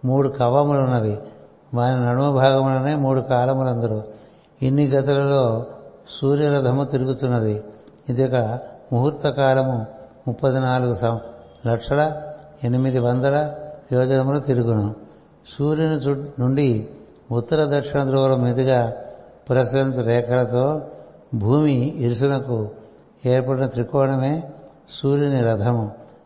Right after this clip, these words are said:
అది భూమి చుట్టూను ప్రదక్షిణముగా తిరుగుతూ, తిరిగి వచ్చుచూ, జీవులకు పొగలు ఏర్పరచుచూ ఉన్నది. అవ్వలి వైపున రాత్రులు ఏర్పడను. సూర్యుని రథమునకున్న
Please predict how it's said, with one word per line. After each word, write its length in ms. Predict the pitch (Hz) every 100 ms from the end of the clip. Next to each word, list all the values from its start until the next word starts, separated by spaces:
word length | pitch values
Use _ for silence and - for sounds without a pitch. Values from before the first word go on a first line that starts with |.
| _ 123
అది 200 | 123 120
భూమి 300 | 98 135 147
చుట్టూను 640 | 139 139 127 135 120 107 - - - - _
ప్రదక్షిణముగా 960 | 120 120 143 - 143 135 131 131 147 151 - - - - _
తిరుగుతూ, 520 | 131 127 135 139 156 156 - - -
తిరిగి 180 | 131 143
వచ్చుచూ, 560 | 143 143 135 123 147 151
జీవులకు 800 | 120 131 135 139 135 131 110 107 - - - - -
పొగలు 300 | 120 127 143
ఏర్పరచుచూ 840 | 135 135 143 127 135 127 147 139 - - - - - 123
ఉన్నది. 380 | 123 104 101 - - - - _ 117
అవ్వలి 320 | 120 151 151
వైపున 560 | 139 127 131 113 101 120 - - - -
రాత్రులు 520 | 113 110 135 143 135
ఏర్పడను. 600 | 127 120 - 107 98 107 - - - _ - -
సూర్యుని 300 | 139 147 147
రథమునకున్న 920 | 131 123 135 143 135 127 131 113 107